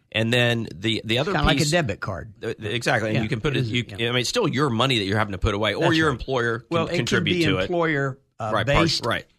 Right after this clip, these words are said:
Speaker 2: and, and you contribute. It can be
Speaker 1: Right.
Speaker 2: employer contribution and employee contribution.
Speaker 1: Yeah. So,
Speaker 2: Yep.
Speaker 1: so, well, I mean, there's, there's a difference between that,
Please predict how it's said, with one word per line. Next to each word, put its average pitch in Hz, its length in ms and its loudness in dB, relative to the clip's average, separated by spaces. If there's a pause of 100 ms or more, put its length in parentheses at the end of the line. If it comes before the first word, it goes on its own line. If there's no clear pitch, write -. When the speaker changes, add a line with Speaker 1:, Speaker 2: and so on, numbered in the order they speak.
(120)
Speaker 2:
and, 135 240 -2
and 131 240 -4
you 139 120 0
contribute. 110 640 -6
It - 100 -20
can 139 120 -4
be 120 100 0
Speaker 1:
Right. 104 100 2
Speaker 2:
employer 156 320 0
contribution 135 640 -4
and 131 340 -4
employee 120 460 -6
contribution. - 640 -10
Speaker 1:
Yeah. - 60 -20 (100)
So, 110 460 0
Speaker 2:
Yep. - 100 -14
Speaker 1:
so, 139 160 0
well, 117 120 2
I 117 40 2
mean, 120 120 -2
there's, 117 260 -2
there's 107 240 -4
a 113 40 -4
difference 127 180 -4
between 113 200 -4
that, 101 280 -4